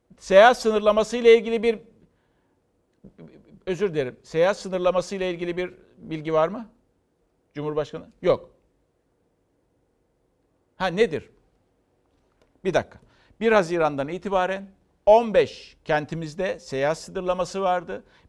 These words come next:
Bir Haziran'dan itibaren on,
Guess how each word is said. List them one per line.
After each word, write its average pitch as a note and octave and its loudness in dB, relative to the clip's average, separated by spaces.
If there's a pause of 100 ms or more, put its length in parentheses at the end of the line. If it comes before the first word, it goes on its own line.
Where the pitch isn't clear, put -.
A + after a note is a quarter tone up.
Bir A#3+ 0
Haziran'dan D#3+ 2
itibaren G3 0 (320)
on, A3+ 2